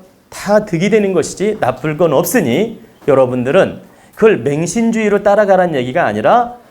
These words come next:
정성껏 고하는 의미로 예를 갖추는 마음으로 하라, 이 뜻입니다. 그러면 여러분들은 그게 하나의 지혜로운 방편이 될 수 있고 도움이 된다.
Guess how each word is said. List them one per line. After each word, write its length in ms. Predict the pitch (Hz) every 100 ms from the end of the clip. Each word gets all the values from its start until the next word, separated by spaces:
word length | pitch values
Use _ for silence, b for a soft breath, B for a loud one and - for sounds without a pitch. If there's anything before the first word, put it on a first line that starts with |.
| B -
정성껏 960 | 135 127 127 131 127 123 214 214 - - _ _
고하는 500 | 139 139 165 247 247
의미로 480 | 156 127 113 113 147
예를 360 | 143 170 269 233
갖추는 380 | 196 - 190 175
마음으로 380 | 120 101 101
하라, 300 | 101 147 113
이 200 | 104 107
뜻입니다. 560 | 190 208 135 101 92 92 - b b b b
그러면 340 | - 180 196 180
여러분들은 760 | 147 135 135 127 196 123 - B B B -
그게 200 | 135 135
하나의 400 | 127 139 131 131
지혜로운 480 | - 127 123 127
방편이 400 | 127 123 120 135
될 140 | 120 113
수 160 | 113
있고 280 | 113 107 147
도움이 360 | - 147 180 147
된다. 380 | 113 104 90